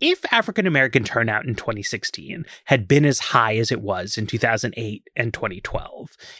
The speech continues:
instead of narrowly losing Wisconsin, Michigan, and Pennsylvania, Hillary Clinton would have narrowly won those three states. So in a, in a hyper literal sense,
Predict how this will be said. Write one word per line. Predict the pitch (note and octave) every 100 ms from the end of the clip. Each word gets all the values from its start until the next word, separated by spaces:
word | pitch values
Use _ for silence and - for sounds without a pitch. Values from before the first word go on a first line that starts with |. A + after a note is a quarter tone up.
| -
instead | E3+ - D#4
of | D4 D3
narrowly | B2+ B2 C3 C#3+ C#3 B2+ A2
losing | G2 G2+ A#2 A#2+ C3+ C3+ C#3+ _ _
Wisconsin, | A#2+ B2+ - B2 A#2+ C#3 A#2 A2+
Michigan, | A2+ B2 A#2 A2+ A2+ A#2
and | - A#2
Pennsylvania, | A#2+ G#2+ G2+ A2+ C3+ D3 D#3 E3 - - - _ -
Hillary | - F3 D#3
Clinton | - D#3 B2+ A2
would | A#2
have | B2 A2
narrowly | A2 A#2 G#2+ G2+ F#2 F#2
won | G2+ F#2+ - -
those | -
three | - - -
states. | - - - - - - - -
So | - - G#3+ F#3+
in | G3+
a, | G3 F#3 - -
in | G3+
a | G3 F3+ - -
hyper | - - - F4 D#4+ _ C#4+ B3+ A3+
literal | E3+ C#3+ D3 C#3+ B2 A2+ A2 G#2+
sense, | - - - C4 - -